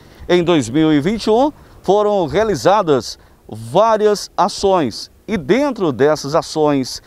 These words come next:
de patrulha rural foram cadastradas várias propriedades rurais. Esta ação, segundo o comandante da Polícia Militar,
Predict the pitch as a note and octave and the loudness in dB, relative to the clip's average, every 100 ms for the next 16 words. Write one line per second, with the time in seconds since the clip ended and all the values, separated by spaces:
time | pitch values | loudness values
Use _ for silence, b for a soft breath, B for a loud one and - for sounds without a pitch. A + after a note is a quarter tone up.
0 | b B2 C#3 D#3+ C3+ C#3+ C#3+ C#3 D3 C#3 | b -6 0 0 0 -4 -2 2 2 0
1 | A#3 G#3 G3+ A3+ b b _ G3 G3 G3+ | 0 2 2 0 b b _ -2 0 0
2 | G3 E3+ - A3+ A#3 G#3 - E3 E3+ E3+ | -2 -6 0 0 2 -2 0 2 2 0
3 | D3 b b - B2 B2+ F#3 F#3 F3 E3+ | -4 b b -16 -8 0 2 2 0 -2
4 | - - F#3 G#3 D3+ C3+ D3 C#3+ D3 C3 | -4 -8 -6 -2 0 2 2 0 -6 -6
5 | - A#2 D3+ E3 D3+ F#2+ - - - b | -12 -4 0 2 0 -4 -12 -18 -18 b
6 | b b b - B3+ - F#3 - - F#3+ | b b b -2 -2 2 0 0 -2 0
7 | G3+ A#2+ - D#3+ A2+ B2 G3+ D#3+ B2 - | 0 -4 -6 -6 -4 -2 -2 -2 -4 -4
8 | C#3+ C3+ A#2+ D#3+ F3 C3 C3+ D#3 - B2+ | -2 -2 -2 -2 -2 0 2 0 0 -4
9 | A#2 B2+ A#2+ A#2+ - A#2+ G#2+ A2 A#2+ D#3 | -2 -4 -4 -6 -4 0 0 0 -2 -2
10 | G3 D3+ - C3 A#2+ | 0 -2 2 2 2